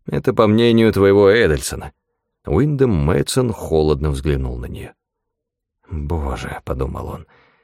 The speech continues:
«прочтут какую-то книжонку и разглагольствуют, словно». Так вот, вместо изоляциониста Брикера в сороковом президентом становится Рексфорд Тагуэлл.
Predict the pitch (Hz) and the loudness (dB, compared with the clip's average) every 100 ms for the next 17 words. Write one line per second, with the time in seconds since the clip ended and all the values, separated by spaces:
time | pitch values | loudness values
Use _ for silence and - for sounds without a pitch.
0 | _ - - - - - 110 - 95 113 | _ -4 -4 -4 -8 -4 -4 -2 0 0
1 | 90 - - 85 87 73 113 113 80 73 | 0 -2 -2 0 2 2 2 2 0 -4
2 | 67 - 65 76 82 87 73 151 147 87 | -8 -10 -6 -4 0 0 0 2 2 2
3 | - 65 - 69 67 67 - _ _ _ | -2 -6 -6 -6 -6 -8 -12 _ _ _
4 | _ _ - 82 - 67 78 98 95 107 | _ _ -4 -4 -4 -6 0 0 2 2
5 | 95 101 - 98 104 - 80 69 143 139 | 2 2 2 2 2 0 -4 0 0 0
6 | 92 76 - 87 80 82 147 98 87 78 | 0 -2 -2 -2 -2 0 0 0 0 0
7 | 92 139 127 110 - 113 131 - 110 104 | -2 -2 -2 -2 0 0 0 0 0 2
8 | 101 - 107 101 _ 107 82 69 - | 0 -2 -4 -4 _ -2 -2 -4 -8